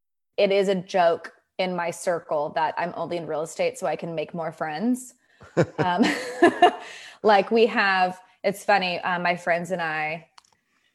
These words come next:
Speaker 1: I mean, it's a guilty pleasure, but I'll tell you, we, we
Speaker 2: Yeah.
Speaker 1: watch The Bachelor every week. It's so bad that
Speaker 2: Okay.
Speaker 1: it's good, so don't judge.
Speaker 2: Sure.
Speaker 1: But
Speaker 2: I'm
Speaker 1: it's
Speaker 2: not.
Speaker 1: funny.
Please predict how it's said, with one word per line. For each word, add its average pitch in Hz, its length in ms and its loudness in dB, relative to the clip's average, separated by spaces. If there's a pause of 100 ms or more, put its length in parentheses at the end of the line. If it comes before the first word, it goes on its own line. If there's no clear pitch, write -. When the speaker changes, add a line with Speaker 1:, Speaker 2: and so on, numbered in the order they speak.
(140)
Speaker 1:
I 180 100 -8
mean, 160 480 -8
it's - 140 -12
a 196 40 -2
guilty 180 320 -4
pleasure, 147 540 -10
but 151 100 -10
I'll 156 80 -4
tell 123 220 -8
you, 156 340 -8
we, 180 220 -2
we 185 180 -2
Speaker 2:
Yeah. 175 60 0
Speaker 1:
watch 175 320 -4
The 208 60 -2
Bachelor 170 460 -4
every 160 220 -6
week. 143 600 -8
It's 185 220 -8
so 311 180 8
bad 240 240 6
that 185 60 4
Speaker 2:
Okay. 220 100 6
Speaker 1:
it's - 160 -6
good, 180 340 -2
so 202 120 -2
don't 214 180 2
judge. 170 380 -4
Speaker 2:
Sure. 98 380 -4
Speaker 1:
But 233 120 8
Speaker 2:
I'm 233 80 4
Speaker 1:
it's 202 80 -4
Speaker 2:
not. - 80 2
Speaker 1:
funny. 226 440 4